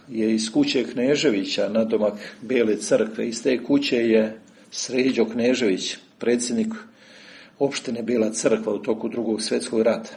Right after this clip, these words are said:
On je bio svedok sedmojulskih događaja kada je Žikica Jovanović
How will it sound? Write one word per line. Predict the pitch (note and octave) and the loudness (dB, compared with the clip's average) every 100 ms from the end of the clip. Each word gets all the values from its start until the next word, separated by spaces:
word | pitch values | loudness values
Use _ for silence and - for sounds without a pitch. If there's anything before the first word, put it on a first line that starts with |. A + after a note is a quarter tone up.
| - | -12
On | A2+ A2+ | -6 -2
je | A2 | 0
bio | C3+ D#3+ | 2 2
svedok | A2+ - D#3 D#3+ B2+ A2 - | 2 0 2 4 2 0 -6
sedmojulskih | - A#2+ A2 G2+ G2+ - G#2+ | -2 0 0 -2 -4 -4 -2
događaja | B2+ A2 G2+ - G#2+ G#2+ G#2 - - - - - | 0 2 0 0 -2 -2 -4 -10 -20 -20 -20 -14
kada | A2+ G2+ G#2+ | -12 -8 -6
je | G#2+ G#2 A2 A2 - _ _ _ - _ _ - _ _ _ | -4 -4 -4 -6 -18 _ _ _ -20 _ _ -20 _ _ _
Žikica | - C#3 - - C3 | -6 -4 -4 -4 -4
Jovanović | A#2 A#2 C3 B2+ A2 G#2+ - | -4 -4 -4 -4 -6 -4 -4